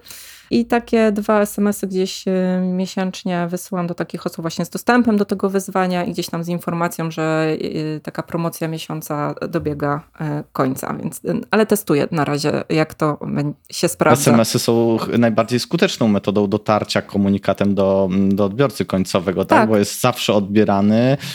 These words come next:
Speaker 2: ten telefon jest zawsze przy nas, mail może czasami wpaść do spamu, możemy przeczytać
Speaker 1: Tak, tak,
Speaker 2: gdzieś
Speaker 1: tak.
Speaker 2: w biegu, może być za długi, możemy o nim zapomnieć. Natomiast ten S M S w przypadku takich
Speaker 1: Dokładnie.
Speaker 2: krótkich treści, przypomnień sprawdza, e, się idealnie.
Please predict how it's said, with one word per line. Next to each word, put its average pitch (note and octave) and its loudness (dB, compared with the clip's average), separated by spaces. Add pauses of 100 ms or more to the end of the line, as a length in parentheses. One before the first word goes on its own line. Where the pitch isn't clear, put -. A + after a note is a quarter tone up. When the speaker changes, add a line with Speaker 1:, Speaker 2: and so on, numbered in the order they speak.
(260)
Speaker 2:
ten G#2+ 4
telefon G#2+ 0
jest G#2+ 2
zawsze G#2+ 0
przy - -2
nas, G#2+ 2
mail A2 4
może G#2 2
czasami F#2+ -2
wpaść - -4
do G#2+ -4
spamu, A2 2
możemy G#2+ 2 (260)
przeczytać A#3 4
Speaker 1:
Tak, C#3+ 4
tak, A3 2
Speaker 2:
gdzieś B2+ 2
Speaker 1:
tak. G3 4
Speaker 2:
w A#2+ -12
biegu, B2 4
może A2 4
być A2+ -2
za B2 2
długi, A#2 0
możemy G#2+ 2
o A2 4
nim A#2+ 2
zapomnieć. A#2 0 (300)
Natomiast A#2+ 0
ten A2+ 0
S A#2 0
M A#2 2
S A#2 2
w - -14
przypadku A2 -2
takich A3+ 2
Speaker 1:
Dokładnie. G#3 4
Speaker 2:
krótkich G3+ 0
treści, - 0
przypomnień G#2+ 0
sprawdza, G2+ 0 (400)
e, G2 2
się - 0
idealnie. E2+ 0